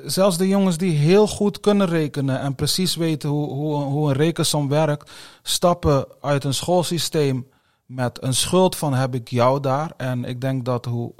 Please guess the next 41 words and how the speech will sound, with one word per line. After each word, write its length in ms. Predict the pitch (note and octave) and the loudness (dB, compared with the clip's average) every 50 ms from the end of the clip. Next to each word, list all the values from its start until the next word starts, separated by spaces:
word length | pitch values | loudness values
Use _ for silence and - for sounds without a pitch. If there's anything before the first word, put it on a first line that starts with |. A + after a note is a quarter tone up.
| - _ | -20 _
naarmate, 800 | - B2 A#2 A2+ A2+ A#2+ C3+ D3+ D#3+ D#3 - D3 C3+ B2 A#2 - - | -14 -8 -4 -2 2 2 2 2 0 0 -2 -2 -2 -2 -4 -6 -8
eh, 240 | - B2 A#2+ A#2 A2+ A2 | -8 -6 -6 -6 -6 -6
de 160 | A2+ A#2+ - | -6 -8 -4
tijd 260 | - C3+ C#3 D3+ C#3+ | 0 0 0 0 0
verstrekt, 460 | - - B2+ - - C3+ B2 A2+ - - | -2 -4 -6 -4 -4 -4 -6 -6 -6 -4
gaat 180 | - A#2+ A2+ | -4 -4 -2
die 100 | B2+ C3 | -2 -2
schuld 300 | - - - D3 D3 C#3+ | -4 -2 0 -2 0 0
alleen 280 | - A#2 A#2+ C3 D3 D3 | 0 0 0 0 0 0
maar 120 | C#3 B2 | 0 -2
groter 400 | - - C3+ C3+ C3+ B2+ - B2+ | -2 0 0 0 0 0 -2 -2
worden. 360 | B2+ B2 A#2 A2+ A2 A2+ A#2+ - - - _ _ _ _ _ _ _ _ _ | -2 -2 -2 -2 -4 -6 -8 -10 -14 -20 _ _ _ _ _ _ _ _ _
En, 400 | _ - B2 A#2+ A#2+ A2+ A2+ A2+ | _ -2 -2 0 0 0 -2 -2
eh, 280 | A2+ A2+ A2+ - - B2 | -4 -4 -6 -6 -4 -4
en 160 | B2 B2 A#2+ | -2 -2 -2
die 180 | A#2 B2 A#2 A#2 | -2 -4 -6 -6
sch-, 200 | - - - - | -6 -8 -10 -10
en, 440 | - A#2+ A#2+ A#2+ A#2+ A#2+ A#2 G#2 - | -8 -6 -4 -4 -4 -4 -6 -10 -12
en 380 | _ B2 B2 A#2 A#2 A#2 A#2 A2 A2+ | _ -10 -8 -6 -6 -8 -8 -8 -4
die 140 | B2 C3+ C3+ | -2 -2 0
manier 340 | C#3 C3+ B2+ B2 B2 B2 A#2+ | 0 0 0 0 0 0 -2
hoe 100 | A#2+ A#2+ | -2 -2
dat 220 | A#2 C3 C3+ C3 C3 | 0 0 0 0 0
werkt 300 | B2+ B2 A#2+ A#2 G#2+ B2+ | -2 -4 -4 -4 -4 -6
alleen 240 | A#2 A#2+ B2 B2 | -6 -4 -4 -4
maar 100 | B2+ A#2+ | -4 -6
fucked 320 | A#2 - - B2 - - - | -6 -6 -8 -8 -8 -6 -6
up 160 | C3+ C3+ - C#3+ C3 | -6 -6 -6 -8 -10
gaan. 320 | - - B2 B2+ C3+ C#3 | -8 -8 -8 -8 -8 -10
Dat 180 | A#2+ A2 A2 - | -10 -12 -10 -12
je 100 | B2+ A2+ | -12 -8
bijna 260 | A2+ A#2 A#2+ A#2+ A#2 | -6 -6 -6 -6 -6
moet 180 | A#2 A#2 - | -8 -8 -8
afvragen, 540 | - B2 A#2+ - - B2+ A#2+ A#2 A2+ - A#2 | -10 -10 -10 -10 -10 -8 -8 -8 -10 -10 -10
"Heeft 220 | A2+ A#2+ A#2 - - | -8 -8 -10 -10 -12
het 80 | A#2 | -14
nog 180 | B2 A#2 - _ | -14 -14 -14 _
wel 120 | A#2 A2+ | -20 -20
zin?" 300 | A2+ A2+ A#2 A#2+ C3 C#3+ _ _ _ _ _ _ _ _ _ _ _ _ _ | -20 -20 -20 -20 -20 -20 _ _ _ _ _ _ _ _ _ _ _ _ _
Maar, 420 | B2 B2+ B2 A#2+ A#2+ A#2 A2+ - - | -8 -6 -4 -2 -2 -4 -4 -8 -10
ehm, 340 | - C3 B2+ B2+ B2 A#2+ A#2 | -6 -4 -4 -2 -2 -2 -4